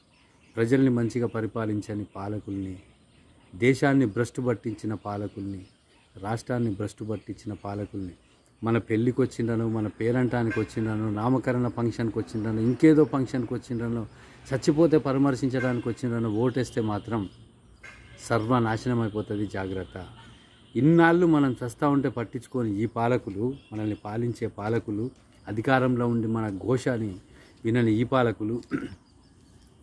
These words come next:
మంచిగా వినండి ఫ్రెండ్స్, ఎంత ప్రమాదంగా, ఎంత వీళ్ళ ఆలోచనలు ఎంత దారుణంగా, ఎంత గలీజ్గా ఉన్నాయో ఆలోచించండి. ఇప్పుడు ఎవరు చచ్చిపోతారు, ఎన్ని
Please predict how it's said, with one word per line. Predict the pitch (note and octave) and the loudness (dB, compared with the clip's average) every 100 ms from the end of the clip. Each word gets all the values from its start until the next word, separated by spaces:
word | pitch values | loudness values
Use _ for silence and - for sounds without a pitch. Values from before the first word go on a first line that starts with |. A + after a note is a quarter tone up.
| - - _ - | -20 -20 _ -8
మంచిగా | G#2+ A2+ - C#3 | -4 0 4 6
వినండి | C3 C3 C3 | 6 4 2
ఫ్రెండ్స్, | B2+ B2 A#2+ | 2 -2 0
ఎంత | A2+ G#2 | -4 -2
ప్రమాదంగా, | B2+ A#2+ A#2 B2+ B2+ B2 B2 A#2+ | -2 0 0 2 0 0 0 2
ఎంత | A2+ - | 0 -2
వీళ్ళ | A#2+ G#2+ A2 A2 | -4 -2 -2 -2
ఆలోచనలు | A2+ C3 B2+ B2+ A#2+ | 0 0 0 -2 0
ఎంత | A2+ G#2 A#2+ | -2 -2 -4
దారుణంగా, | G2+ G#2 A#2 C3 B2 G#2+ F2+ - - - - - - - - | -2 0 2 2 2 -2 -8 -20 -20 -20 -20 -20 -20 -20 -10
ఎంత | G#2+ - | -4 -2
గలీజ్గా | G2 G#2 C#3 D3+ D3 | 0 6 6 8 6
ఉన్నాయో | C#3 A#2+ | 6 2
ఆలోచించండి. | A2+ G#2 G2 F#2+ G2+ | -2 -6 -8 -8 -8
ఇప్పుడు | A#2 E3 A#2+ D#3+ - - _ _ _ F#2+ | 0 2 2 -2 -10 -20 _ _ _ -6
ఎవరు | G2+ C#3+ | 4 6
చచ్చిపోతారు, | E3 D3+ - B2+ C3 A2+ A2+ G#2+ - - | 6 2 -2 -4 -2 -2 -4 -6 -12 -6
ఎన్ని | A2+ D#3 G#3 A3 G3+ | 0 2 6 6 6